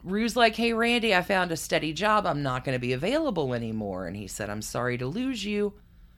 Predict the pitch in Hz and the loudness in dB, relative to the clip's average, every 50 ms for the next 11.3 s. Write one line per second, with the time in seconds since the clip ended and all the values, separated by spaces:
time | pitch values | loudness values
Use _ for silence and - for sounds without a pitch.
0 | - - - 170 170 160 180 208 220 214 - 123 170 180 175 - - - - - | -20 -10 -4 -2 -2 0 2 2 2 2 2 2 -2 0 0 -2 -6 -6 -8 -10
1 | - - - - 226 233 226 214 175 139 - - - 208 208 208 208 208 185 190 | -6 -6 -2 0 2 4 4 4 2 2 -2 -4 0 0 2 2 2 2 2 2
2 | 185 185 175 170 175 170 180 180 175 175 - 180 165 147 143 131 143 147 160 160 | 2 2 0 0 2 4 4 4 2 2 -2 -4 -4 -2 0 0 0 0 0 0
3 | 165 165 156 147 147 143 135 131 135 127 131 135 131 - - - 117 113 110 110 | -2 -2 -2 -2 -2 -2 -2 -2 -2 -2 -2 -4 -6 -8 -10 -8 -8 -8 -6 -8
4 | 107 101 101 95 95 - - - - - - - - - - - - - - - | -8 -10 -10 -12 -14 -16 -20 -20 -20 -20 -20 -20 -20 -20 -20 -20 -20 -20 -20 -10
5 | - 104 113 113 117 123 160 214 185 175 139 127 139 147 151 - - 151 165 170 | -8 -6 -4 -2 2 4 4 4 4 0 -2 -2 0 -2 -2 -4 -2 -2 0 0
6 | 165 160 147 156 147 180 202 175 143 131 110 101 104 - - - 139 135 - - | 0 0 0 0 0 0 0 -2 -2 -2 -4 -4 -4 -4 -2 -4 -4 -4 -2 -2
7 | 214 233 247 233 247 220 240 240 233 226 208 220 247 254 247 233 196 156 127 104 | 0 0 0 0 -2 -2 -2 -2 -2 -2 -4 -4 -4 -2 -2 -2 -2 -2 -4 -6
8 | - - - - - - - - - 160 165 165 160 147 135 135 135 143 151 - | -8 -14 -20 -20 -20 -20 -12 -6 -4 -2 -2 -2 -2 -4 -2 -2 -2 -2 -2 -4
9 | - - 123 120 107 - - - 120 120 120 123 123 120 110 120 117 113 110 - | -4 -4 -4 -4 -4 -6 -4 -2 -2 -2 -2 -2 -4 -2 -2 -2 -4 -4 -2 2
10 | 143 135 127 117 98 76 71 82 - - - - - - - - - - 117 120 | 2 4 4 4 2 0 -4 -8 -14 -20 -20 -20 -20 -20 -20 -20 -16 -14 -12 -10
11 | 131 131 123 120 117 | -8 -8 -8 -8 -10